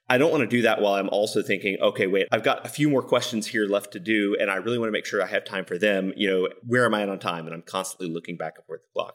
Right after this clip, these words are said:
I want to do this when, okay, I've looked at every question at least once. And so I've saved this at the end. So I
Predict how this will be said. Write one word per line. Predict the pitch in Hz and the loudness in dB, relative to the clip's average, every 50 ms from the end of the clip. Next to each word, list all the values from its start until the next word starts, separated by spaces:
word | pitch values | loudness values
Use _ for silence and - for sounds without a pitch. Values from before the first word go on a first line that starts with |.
| - - | -6 -2
I | 156 | 0
want | 175 139 | 2 2
to | 113 | 2
do | 104 110 101 95 | 2 2 0 2
this | 85 98 98 95 - - | 2 0 -2 -2 -2 -4
when, | - 104 95 90 87 - | -2 -2 -2 0 0 0
okay, | 98 101 - 95 92 - - | 0 2 2 2 2 2 2
I've | 123 113 117 | 0 0 0
looked | 123 120 120 120 | -2 0 0 0
at | 110 - | 2 2
every | 127 131 135 131 | 2 2 0 0
question | 131 - 113 107 - 107 | 0 0 0 0 0 -4
at | 95 82 - | -6 -6 -4
least | 95 98 92 - - - | -6 -6 -6 -6 -10 -10
once. | 80 80 78 - - - - - - | -10 -10 -10 -10 -12 -14 -6 -4 -4
And | 110 107 | -2 2
so | - 104 | 2 2
I've | 92 87 - | 2 2 2
saved | - 131 131 120 110 | 0 0 0 0 0
this | 117 110 - | -2 -4 -4
at | - | -4
the | - 98 90 92 | -4 -2 -2 -2
end. | 87 87 87 85 | -2 -2 -4 -2
So | - 95 92 | 0 0 0
I | 92 90 | 0 -2